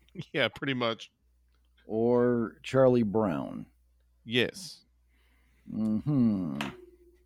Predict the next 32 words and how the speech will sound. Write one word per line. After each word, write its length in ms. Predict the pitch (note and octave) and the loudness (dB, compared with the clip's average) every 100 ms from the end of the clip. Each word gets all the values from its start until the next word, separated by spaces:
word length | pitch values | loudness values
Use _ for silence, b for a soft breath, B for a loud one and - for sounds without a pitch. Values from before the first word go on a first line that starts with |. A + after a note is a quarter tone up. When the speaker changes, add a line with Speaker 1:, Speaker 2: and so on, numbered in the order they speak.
| _ _ _ _ _ b b b b b b - | _ _ _ _ _ b b b b b b -4
Speaker 1:
Good 320 | C3 D#3+ C#3 | 0 2 2
grief. 360 | D#2 G#2 A2+ D2 | 0 -2 -2 -4
Speaker 2:
Oh, 500 | C2 A#1+ - - - - - | -10 -14 -16 -18 -18 -18 -18
man. 340 | - - - _ - | -18 -20 -20 _ -6
But 100 | A2+ | -4
if 100 | - | 2
I 80 | D#3 | 4
only 180 | F#3 C#3+ | 6 6
get 140 | A#2+ | 4
Speaker 1:
Wah, 60 | B2 F#3 D#3 | 2 4 6
wah, 160 | C#3+ A#2 | 8 6
Speaker 2:
rocks, 280 | D3+ F3+ - | 6 4 4
Speaker 1:
wah, 100 | A#2+ | 2
wah, 20 | B2+ | 4
wah, 40 | D#3+ | 4
Speaker 2:
what's, 100 | D#3 | 4
Speaker 1:
wah, 220 | A#2+ C3+ - | 2 -2 -2
wah. 300 | A2 A2+ B2 | -4 -2 -2
Speaker 2:
there's 180 | C#3 | 0
no 140 | D3+ C#3 | 2 0
point. 340 | - G3+ B2+ | 2 0 2
I 40 | F2+ | 0
might 160 | G#2+ | 0
as 100 | A#2 | 0
well 140 | A#2 A2 | -2 -4
spend 240 | - B2+ | 0 2
the 100 | G#2+ - _ _ - | 2 -2 _ _ -8
night 240 | G#2+ B2 C3 | -2 2 2
in 80 | |
the 80 | G2+ | 0
pumpkin 480 | - - G3+ - F#2 | -2 -2 -2 0 -4
patch. 480 | - C#2 - - - | -4 -8 -8 -10 -14